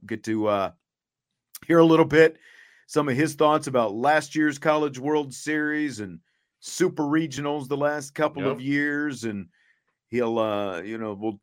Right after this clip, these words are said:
Speaker 1: talk a little bit about, you know, winning that Florida State series. And I actually interviewed him today because of his schedule, 'cause they're, they're, they're playing on a Thursday tomorrow because of finals and all that stuff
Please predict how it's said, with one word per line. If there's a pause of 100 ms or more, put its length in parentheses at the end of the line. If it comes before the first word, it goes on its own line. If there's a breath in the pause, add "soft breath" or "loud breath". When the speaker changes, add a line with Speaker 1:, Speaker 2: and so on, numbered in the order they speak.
Speaker 1:
talk
a
little
bit
about, (280)
you
know,
winning
that
Florida
State
series.
And
I
actually
interviewed
him
today
because
of
his
schedule,
'cause
they're, (140)
they're, (300)
they're
playing
on
a
Thursday (480)
tomorrow
because
of
finals
and
all
that
stuff